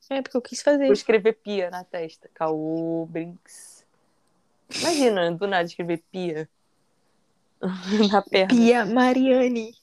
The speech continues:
Speaker 2: <laughs>
Speaker 1: Pia
Speaker 2: Esse é o nome
Speaker 1: Mariane.
Speaker 2: dela. Pô, a Vicky. Tu lembra dela?
Speaker 1: Que Vicky?
Speaker 2: A Greenberg. Sim, estou citando nomes da minha amiga.
Speaker 1: Vicky o
Speaker 2: Sigam
Speaker 1: quê?
Speaker 2: ela. Vicky Greenberg.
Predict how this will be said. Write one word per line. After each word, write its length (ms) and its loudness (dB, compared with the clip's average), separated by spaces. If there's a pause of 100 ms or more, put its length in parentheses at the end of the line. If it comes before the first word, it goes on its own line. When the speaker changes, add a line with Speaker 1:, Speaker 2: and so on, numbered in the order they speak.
(180)
Speaker 2:
<laughs> 280 -20
Speaker 1:
Pia 260 2
Speaker 2:
Esse 240 0
é 100 0
o 60 4
nome 180 2
Speaker 1:
Mariane. 240 -4
Speaker 2:
dela. 300 -4 (1000)
Pô, 120 -8 (180)
a 180 2
Vicky. 680 -6 (760)
Tu 80 -6
lembra 360 -6
dela? 280 -8 (760)
Speaker 1:
Que 140 -4
Vicky? 420 -6 (400)
Speaker 2:
A 40 -12
Greenberg. 540 -6 (880)
Sim, 380 -4
estou 260 2
citando 320 -6
nomes 240 -4
da 100 -2
minha 160 -2
amiga. 840 0 (260)
Speaker 1:
Vicky 340 0
o 60 -2
Speaker 2:
Sigam 120 0
Speaker 1:
quê? 60 6 (140)
Speaker 2:
ela. 160 -18 (260)
Vicky 200 -2
Greenberg. 680 -2